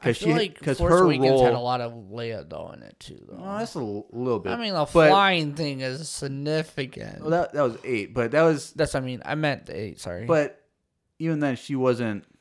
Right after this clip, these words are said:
Speaker 2: it wasn't really that big. She was in a coma most of the movie.
Speaker 1: True.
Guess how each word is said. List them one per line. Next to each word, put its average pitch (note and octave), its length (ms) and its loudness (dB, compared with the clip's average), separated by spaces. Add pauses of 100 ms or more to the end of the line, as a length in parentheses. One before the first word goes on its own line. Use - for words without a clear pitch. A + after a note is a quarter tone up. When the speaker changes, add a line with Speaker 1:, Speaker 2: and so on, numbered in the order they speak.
(1500)
Speaker 2:
it A#2 60 -8
wasn't F#2+ 300 -4
really D#2+ 160 -12
that - 240 -20
big. F2 380 -8
She - 100 -8
was G2+ 140 -4 (560)
in G#2+ 120 -8
a G2+ 60 -6
coma G#2 440 -6
most F#2 280 -10
of - 60 -20
the F#2+ 80 -12
movie. F#2 360 -10
Speaker 1:
True. - 520 -12